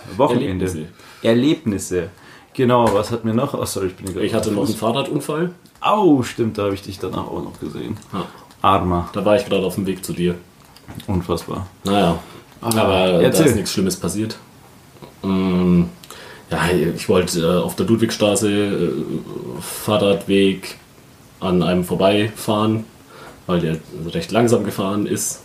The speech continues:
Speaker 2: und ich war schneller als er, also wollte ich ihn überholen. Und dann zieht er halt auch nach links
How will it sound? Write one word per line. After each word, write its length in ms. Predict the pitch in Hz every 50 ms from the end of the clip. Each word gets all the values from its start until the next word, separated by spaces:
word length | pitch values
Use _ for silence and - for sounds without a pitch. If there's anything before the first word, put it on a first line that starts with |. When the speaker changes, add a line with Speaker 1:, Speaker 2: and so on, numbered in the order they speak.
| -
Speaker 2:
und 100 | - 85
ich 260 | 80 - - - - -
war 80 | -
schneller 300 | - - 117 123 123 104
als 160 | 95 101 -
er, 180 | - 90 101 101
also 240 | 95 82 - - 87
wollte 180 | 85 82 80
ich 80 | - -
ihn 60 | 80 -
überholen. 400 | - - 87 90 107 113 117 117 113 - - - - - - - - - - -
Und 60 | - 90
dann 160 | 87 85 -
zieht 160 | - 92 85
er 140 | 87 87 87
halt 160 | 90 90 90
auch 180 | 92 98 - 123
nach 180 | 120 110 -
links 440 | 120 120 117 123 120 - - - -